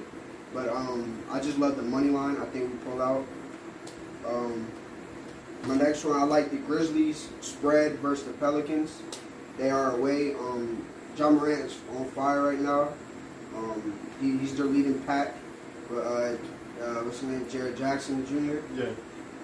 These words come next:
Speaker 1: Them two has a good, uh, combo. I love the spread. Um, my next one, I like the Raptors home against the Pistons.
Speaker 2: Mm.
Speaker 1: Um,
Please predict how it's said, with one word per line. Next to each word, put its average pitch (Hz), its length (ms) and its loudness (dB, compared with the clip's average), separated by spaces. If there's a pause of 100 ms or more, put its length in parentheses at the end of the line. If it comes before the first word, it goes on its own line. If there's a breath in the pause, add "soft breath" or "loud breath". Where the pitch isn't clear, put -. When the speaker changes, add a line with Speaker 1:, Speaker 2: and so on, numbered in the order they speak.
(300)
Speaker 1:
Them 131 120 2
two 143 140 2
has 135 180 2
a 120 40 -2
good, 123 260 -2
uh, 120 220 2
combo. 135 500 2 (360)
I 117 40 -6
love 127 200 0
the 117 60 -4
spread. 135 480 2 (680)
Um, 120 480 0 (420)
my 123 80 0
next 147 300 6
one, 147 160 6
I 143 60 4
like 143 260 4 (540)
the 117 80 -6
Raptors 156 560 2
home 151 440 6
against 151 240 2
the - 60 -4
Pistons. 160 640 -2 (1040)
Speaker 2:
Mm. 127 120 0
Speaker 1:
Um, 123 460 -2